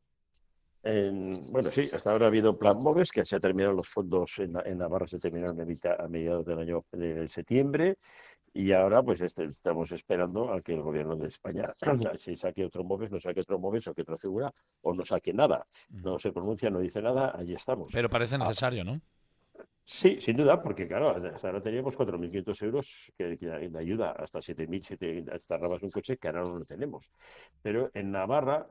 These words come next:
Speaker 1: eh, yo ya sé que todo el mundo no puede ser navarro, o sea que ya lo siento por los,
Speaker 2: <laughs>
Speaker 1: por, <laughs> por el resto. En la, <laughs> bueno, a, en,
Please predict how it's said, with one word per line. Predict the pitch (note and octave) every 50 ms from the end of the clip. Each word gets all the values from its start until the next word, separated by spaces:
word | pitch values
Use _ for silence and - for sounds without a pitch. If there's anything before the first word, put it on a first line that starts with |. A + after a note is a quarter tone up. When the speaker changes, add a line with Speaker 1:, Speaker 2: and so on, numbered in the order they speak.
| - -
Speaker 1:
eh, | - G2+ F2+ F2 E2+ E2 D2+ D2+ C#2 C2 C#2
yo | D2+ G2
ya | G#2 G#2+
sé | G#2 - G#2+
que | - G2 E2+
todo | - F#2+ F#2 F#2
el | F2+
mundo | F#2 F#2+ F2 F#2 F#2+
no | F2+ E2+ F2
puede | - - F2 D#2+ D#2+ -
ser | - - D2
navarro, | C#2+ D#2+ F#2 C3 G#2 D2
o | - _ _
sea | - - D2 C#2+
que | - - C#2+ C2+
ya | B1+ C#2 D2+
lo | D#2+
siento | - - F2 D#2+ -
por | D#2+ - D#2 D#2
los, | D#2 - - - C3 -
Speaker 2:
<laughs> | - - A#2+ - _ - - -
Speaker 1:
por, | G#2 G2+
<laughs> | - - - F3+ -
por | - B2+ B2
el | A#2 A#2
resto. | A#2+ C3 A#2+ - - A#2+ C3+ - - - - - _ _ _ -
En | - G2+ A2+
la, | G#2 G2 - -
<laughs> | - C3+ - _ - B2+ G#2+ - - - - - -
bueno, | - A2+ G#2 E2+ D#2 -
a, | F#2+ G2 G2
en, | - G2 G2